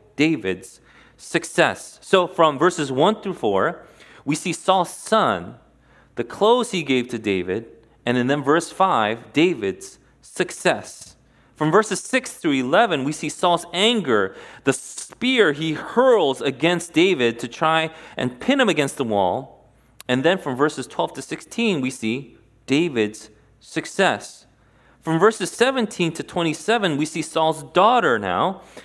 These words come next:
how there is a plot to ensnare David with a ridiculous and impossible task. And then in verses eighteen, uh, twenty-eight to thirty, we see David's success.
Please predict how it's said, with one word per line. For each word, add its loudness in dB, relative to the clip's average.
how 6
there 4
is -2
a 2
plot 2
to -2
ensnare 2
David 2
with 0
a 2
ridiculous 0
and -2
impossible 0
task. -2
And -4
then 2
in 0
verses 0
eighteen, -4
uh, -2
twenty-eight -2
to 0
thirty, 0
we -4
see -8
David's -4
success. -4